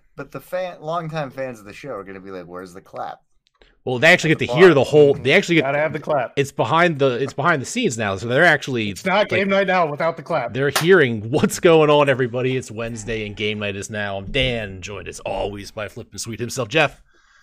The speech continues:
Speaker 1: What's going on?
Speaker 2: And the face of the franchise, Mex. Steve
Speaker 1: I'm surprised
Speaker 2: is
Speaker 1: you haven't
Speaker 2: on
Speaker 1: pulled out
Speaker 2: assignment.
Speaker 1: a, you haven't pulled out a Flippin' Sweet himself bringing you the clap.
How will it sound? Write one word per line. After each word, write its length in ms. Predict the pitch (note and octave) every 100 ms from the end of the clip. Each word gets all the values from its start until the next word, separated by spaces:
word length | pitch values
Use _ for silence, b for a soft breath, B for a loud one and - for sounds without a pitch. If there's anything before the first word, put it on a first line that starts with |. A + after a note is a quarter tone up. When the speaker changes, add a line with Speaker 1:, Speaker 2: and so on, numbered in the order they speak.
| -
Speaker 1:
What's 220 | G3 -
going 280 | B2 G2 G2
on? 240 | F#2+ G2+ -
Speaker 2:
And 100 | G2
the 60 |
face 320 | - D3 C3+
of 60 | B2
the 60 | A#2
franchise, 440 | C3+ A2+ G#2+ A2
Mex. 500 | A2+ G#2 - - - - _
Steve 520 | - - C3+ A#2+ G#2+
Speaker 1:
I'm 40 |
surprised 360 | G2 G#2+ A2 G2+
Speaker 2:
is 100 | G2+
Speaker 1:
you 80 | G2
haven't 460 | B2+ B2 A#2 G#2 -
Speaker 2:
on 60 |
Speaker 1:
pulled 200 | G2+ A#2+
out 60 | C#3+
Speaker 2:
assignment. 440 | B2 G#2+ F2 F#2+
Speaker 1:
a, 180 | F#2+ F#2+ - _ _ _ _ _
you 80 | B2
haven't 320 | A#2+ C#3 A#2+
pulled 240 | G#2+ B2 A2+
out 160 | G#2 G2
a 220 | G2 F#2+
Flippin' 320 | - A#2+ G#2
Sweet 240 | - A#2
himself 420 | G2+ - G#2+ G2 -
bringing 320 | G#2 G#2 G2+
you 80 | G2
the 80 |
clap. 400 | G2+ A2 A2 G2+